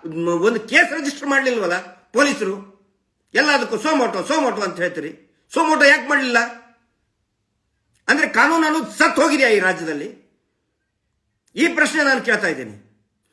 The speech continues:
ನಾವು ಯಾರು ಕೂಡ ಈ ಇದಕ್ಕೆ ನಾವು ತಲೆ ಕೆಡಿಸ್ಕೊಂಡಿಲ್ಲ. ತನಿಖೆ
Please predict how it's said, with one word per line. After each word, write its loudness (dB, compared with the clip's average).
ನಾವು 0
ಯಾರು 4
ಕೂಡ -2
ಈ -6
ಇದಕ್ಕೆ -8
ನಾವು -8
ತಲೆ -2
ಕೆಡಿಸ್ಕೊಂಡಿಲ್ಲ. -8
ತನಿಖೆ -6